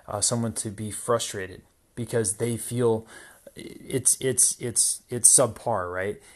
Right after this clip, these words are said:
And that's also on the flip side, what causes someone to be ecstatic and, and overjoyed for something is when they expected something to take, you know, twice as long and it, and, and, and it,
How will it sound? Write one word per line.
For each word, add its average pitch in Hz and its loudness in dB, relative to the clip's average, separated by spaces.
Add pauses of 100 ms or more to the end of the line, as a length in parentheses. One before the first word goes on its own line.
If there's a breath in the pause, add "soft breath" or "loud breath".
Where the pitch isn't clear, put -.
And 117 -2
that's 123 2
also 131 6
on 127 -4
the 113 -4
flip 156 4
side, 113 4
what 110 -4
causes 120 2
someone 123 0
to 120 -6
be 120 -2
ecstatic 127 2 (300 loud breath)
and, 110 -4 (400)
and 170 2
overjoyed 135 2 (880)
for 135 2
something 107 0 (280 loud breath)
is 120 0
when 120 0
they 120 2
expected 139 4
something 117 0
to 107 -6
take, - -6
you 123 -4
know, 104 0
twice 120 2
as 98 -6
long 110 2
and 110 -6
it, 87 -8
and, 113 -6
and, 104 -8
and 113 -8
it, 104 -10